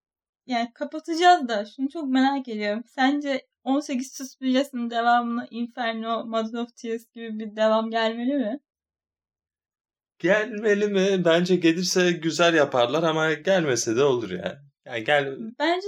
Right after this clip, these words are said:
Speaker 1: de gelmese de güzel ol-, yani olur. Hani eksik kalmaz. Bu film zaten tek başına bir masterpiece bence. Ama
Speaker 2: Aynen
Speaker 1: ne,
Speaker 2: öyle.
Speaker 1: yani diğer üç anneyi de bir anlatsalar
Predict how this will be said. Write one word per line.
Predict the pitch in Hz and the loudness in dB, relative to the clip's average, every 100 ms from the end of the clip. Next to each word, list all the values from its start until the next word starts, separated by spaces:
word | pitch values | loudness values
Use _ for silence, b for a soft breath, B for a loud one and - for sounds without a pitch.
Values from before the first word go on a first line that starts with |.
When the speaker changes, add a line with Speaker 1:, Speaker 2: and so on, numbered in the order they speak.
| 427 | -4
Speaker 1:
de | 339 | 2
gelmese | 294 262 254 262 254 | 4 4 2 0 -4
de | 240 | -6
güzel | 226 226 240 233 | -8 -10 -8 -4
ol-, | 233 220 208 - | -4 -4 -8 -10
yani | 220 202 - | -4 -4 -4
olur. | 208 214 269 - _ _ _ _ - | -2 0 -2 -4 _ _ _ _ -14
Hani | 202 202 | -12 -12
eksik | - 220 - - _ | -12 -12 -14 -20 _
kalmaz. | 226 220 220 247 285 _ _ _ _ | -2 0 0 0 -2 _ _ _ _
Bu | |
film | _ 214 208 | _ -8 -4
zaten | 233 240 240 | 0 0 -2
tek | 240 226 - | -6 -14 -14
başına | 233 - 220 226 - _ _ - | -14 -10 -10 -10 -14 _ _ -14
bir | 220 | -6
masterpiece | 220 233 - 208 208 190 185 _ | -4 -4 -8 -16 -16 -20 -20 _
bence. | 185 185 185 214 - _ _ _ _ _ _ | -12 -10 -10 -10 -12 _ _ _ _ _ _
Ama | 247 320 381 - - | -4 -2 -4 -6 -12
Speaker 2:
Aynen | 220 196 254 | -10 -8 -4
Speaker 1:
ne, | 302 | -4
Speaker 2:
öyle. | 320 - _ _ _ _ _ | -4 -10 _ _ _ _ _
Speaker 1:
yani | - 294 302 302 294 - _ _ _ _ 240 277 | -4 0 0 0 -4 -6 _ _ _ _ -16 -4
diğer | 311 339 320 349 | 4 4 4 -2
üç | 359 - | -8 -2
anneyi | 285 269 285 302 262 | 2 2 2 0 0
de | 254 | -2
bir | 262 | 0
anlatsalar | 277 247 240 294 _ 294 269 233 | 2 2 2 -2 _ 0 2 2